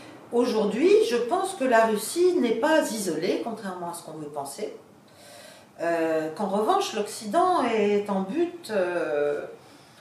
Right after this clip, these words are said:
à, à une accélération de,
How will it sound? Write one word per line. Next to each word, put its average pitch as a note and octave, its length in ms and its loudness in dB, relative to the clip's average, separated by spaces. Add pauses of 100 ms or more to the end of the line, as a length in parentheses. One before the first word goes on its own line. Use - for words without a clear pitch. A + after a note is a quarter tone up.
(260)
à, C#3+ 420 -6
à F3 60 2
une F#3 220 0
accélération D#4+ 1160 2
de, G3 680 -2